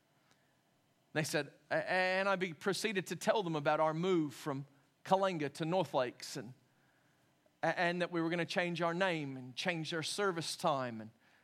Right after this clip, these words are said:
re-, God's really stirred us to reach more people, and,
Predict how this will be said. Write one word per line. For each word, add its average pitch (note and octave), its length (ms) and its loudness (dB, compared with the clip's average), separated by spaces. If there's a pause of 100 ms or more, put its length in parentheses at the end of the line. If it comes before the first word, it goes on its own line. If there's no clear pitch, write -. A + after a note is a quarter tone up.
(120)
re-, F3 120 2
God's F3 360 2
really F3 240 2
stirred G#3+ 400 -2
us D3+ 240 -2
to D#3 100 -8
reach E3+ 460 -6
more E3+ 160 -2
people, D3 540 -6
and, B2+ 120 -6